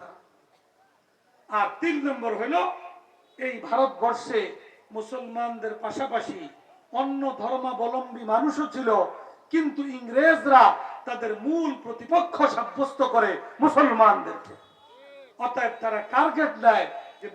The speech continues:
ভারতবর্ষে যেন মুসলমানদের কোনো নাম নিশানা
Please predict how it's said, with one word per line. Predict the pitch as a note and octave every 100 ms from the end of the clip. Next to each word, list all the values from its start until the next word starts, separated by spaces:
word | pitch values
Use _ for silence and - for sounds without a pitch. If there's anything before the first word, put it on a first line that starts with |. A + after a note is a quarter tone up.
| -
ভারতবর্ষে | D4+ - - C#4+ D4+ - C4+
যেন | A#3+ A3 F3+ - - -
মুসলমানদের | D#4 D#4 E4+ D4+ D#4 F#4 F4 D4+ C4 - - -
কোনো | A3+ A3+ G#3+
নাম | C4 B3+ A3+
নিশানা | A#3 A#3+ A#3+